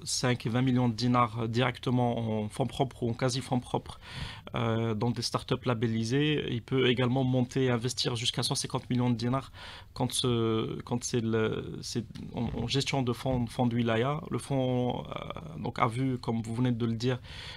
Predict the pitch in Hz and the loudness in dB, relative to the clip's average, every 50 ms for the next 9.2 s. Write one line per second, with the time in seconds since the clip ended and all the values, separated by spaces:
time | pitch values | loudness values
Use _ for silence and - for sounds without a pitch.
0 | - - - - - 120 117 117 113 113 113 - - 123 - - - - 127 120 | -10 -6 -4 0 2 2 4 4 2 2 0 0 -2 -4 -6 -4 -2 0 2 2
1 | 117 123 117 113 123 131 131 131 127 117 113 117 117 - 135 127 123 117 113 113 | 2 2 2 4 2 2 2 2 2 2 2 2 2 0 0 0 0 0 -2 0
2 | 110 107 107 107 110 117 - - 123 120 - - 135 - - - 123 113 120 120 | 0 0 0 0 -2 -2 0 0 0 0 2 0 -2 -2 0 0 2 2 2 2
3 | 117 110 107 113 110 110 107 104 117 113 107 107 107 117 131 143 139 127 120 117 | 0 0 -2 0 0 0 0 0 0 -2 0 0 2 4 4 4 6 6 4 4
4 | 113 117 127 120 - 143 131 135 127 127 135 139 127 120 117 - - 127 117 113 | 4 4 4 4 2 2 0 2 2 2 2 2 2 0 0 -2 -2 0 0 0
5 | 117 117 113 113 113 117 127 127 127 123 - - 113 113 120 113 113 110 110 - | 0 0 2 2 2 2 2 0 -2 -2 -2 -2 -2 0 0 0 0 0 0 0
6 | 127 123 123 117 - 123 117 107 113 104 - - 123 123 113 113 - - 120 120 | 0 0 0 0 0 0 0 0 -2 -4 -2 0 0 0 0 0 0 0 0 2
7 | 117 117 120 117 113 110 113 104 110 107 120 123 - - 120 110 107 107 107 110 | 2 2 2 2 0 0 -2 -2 -2 -2 -2 -2 -4 -4 -4 -4 -4 -4 -6 -6
8 | 117 - 123 113 - - - - - - 110 - - - 117 120 120 117 113 113 | -6 -6 -6 -6 -6 -6 -4 -2 -2 -2 -2 -4 -4 -4 -2 0 0 2 2 2
9 | 113 135 156 190 | 2 2 0 -2